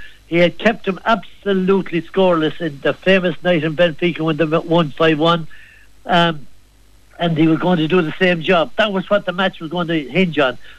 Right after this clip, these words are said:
How was Nobby going to handle Eusebio? Now, as a result of that match, Nobby kept,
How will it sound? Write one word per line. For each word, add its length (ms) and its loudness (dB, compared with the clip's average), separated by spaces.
How 160 2
was 180 4
Nobby 280 0
going 200 0
to 80 -2
handle 500 0
Eusebio? 680 2
Now, 140 4
as 200 2
a 40 2
result 440 2
of 160 -2
that 280 -2
match, 380 -4
Nobby 300 0
kept, 300 -2